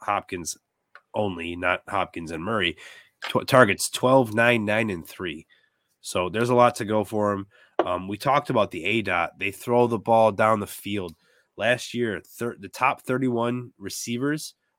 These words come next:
four of them were Arizona for A dot. Or for yards per target, I'm sorry.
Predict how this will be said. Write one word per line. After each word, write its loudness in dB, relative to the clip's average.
four 0
of 0
them -2
were -4
Arizona -4
for -14
A -8
dot. -10
Or 4
for -4
yards 0
per -12
target, -2
I'm -8
sorry. -8